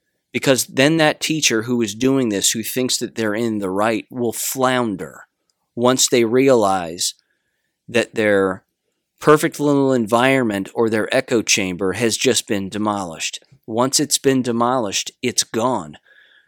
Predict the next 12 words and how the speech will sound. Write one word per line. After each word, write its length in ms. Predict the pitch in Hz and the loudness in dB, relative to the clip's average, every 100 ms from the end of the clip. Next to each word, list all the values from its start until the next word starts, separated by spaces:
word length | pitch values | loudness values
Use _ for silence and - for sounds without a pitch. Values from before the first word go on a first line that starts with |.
| _ - | _ -2
Are 100 | 123 | 2
they 120 | 127 | 4
gonna 180 | 120 113 | 2 0
have 200 | 123 113 | 0 0
a 60 | |
hard 260 | 98 107 113 | 2 2 0
time 240 | 127 120 | 0 -2
finding 420 | 117 - 120 120 117 | -2 0 2 2 -2
another 320 | 117 113 98 | -2 -2 -4
job? 480 | 95 107 107 131 160 _ | -4 -4 -2 -4 -6 _
Maybe 300 | - 143 117 | -4 -2 0
not. 400 | 110 107 127 151 | -2 -2 -4 -8